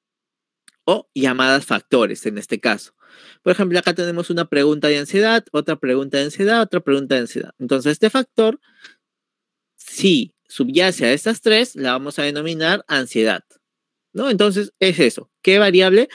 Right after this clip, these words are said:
está detrás de ello? ¿Qué variable te va explicando estas respuestas? ¿Cuándo se debe de aplicar el análisis factorial exploratorio o en qué casos se suele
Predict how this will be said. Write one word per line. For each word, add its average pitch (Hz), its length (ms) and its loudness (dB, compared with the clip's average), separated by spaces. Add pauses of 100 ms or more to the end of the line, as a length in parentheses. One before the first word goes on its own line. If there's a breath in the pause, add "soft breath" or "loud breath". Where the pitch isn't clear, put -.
(280 loud breath)
está 151 300 2
detrás 143 480 2
de 117 100 -2
ello? 107 220 -6
¿Qué 156 100 2
variable 160 300 2
te 135 100 0
va 127 60 2
explicando 131 760 -4
estas 117 300 -6
respuestas? - 580 -4 (2250 loud breath)
¿Cuándo 285 340 4
se - 140 -2
debe 202 160 6
de 220 80 4
aplicar 185 500 0
el 175 160 4
análisis 165 480 -4
factorial 131 460 0
exploratorio 175 760 2
o 151 60 6
en 147 120 -2
qué 202 200 -2
casos 202 580 -2
se - 180 -4
suele 143 840 2